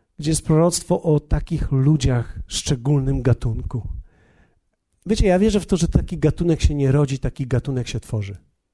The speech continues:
Gdyby to była kwestia zrodzenia, głoszenie nie miałoby sensu.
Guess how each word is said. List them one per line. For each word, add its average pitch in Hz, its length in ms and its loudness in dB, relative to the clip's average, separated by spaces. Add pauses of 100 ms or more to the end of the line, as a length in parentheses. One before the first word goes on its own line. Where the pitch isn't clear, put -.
(1300)
Gdyby 175 220 2
to 220 120 2
była 226 200 4
kwestia 202 400 2
zrodzenia, 165 540 2
głoszenie 165 420 2
nie 156 100 0
miałoby 147 340 2
sensu. 110 420 -2